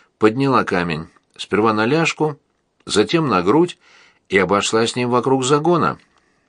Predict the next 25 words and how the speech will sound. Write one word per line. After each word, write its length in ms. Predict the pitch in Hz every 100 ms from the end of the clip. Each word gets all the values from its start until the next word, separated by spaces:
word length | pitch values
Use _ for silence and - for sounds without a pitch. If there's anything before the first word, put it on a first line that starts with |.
| _ _ _ _ _ _ _ _ _ _ _ _ _
В 140 | - 82
ней 180 | 95 95
не 140 | 101
чувствовалось 500 | - 110 - 110 -
никакого 440 | 117 117 - 113
напряжения, 800 | 113 101 113 120 143 175 165 156 - - - - -
и 100 | 110
только 300 | 180 156 160
походка 600 | 156 156 - 98 85 95
ее 160 | 92
стала 280 | 85 95 90
чуть 220 | - 87
медленней. 640 | 92 92 80 85 85 82 - - - _ _ _ -
Затем 460 | 73 90 - 101 95
она 160 | 87
осторожно 480 | 85 92 92 90 92
опустила 520 | 87 90 - 95 90
свою 320 | 87 87 87
ношу 500 | 87 90 95 - 120 _ - - -
на 140 | 71
большой 420 | 73 78 - 85 85
валун. 420 | 104 151 131 - _ _ _ _ _ _ _ _ -
При 160 | 85
этом 240 | 90 98 92
зрелище 600 | 107 151 170 - 165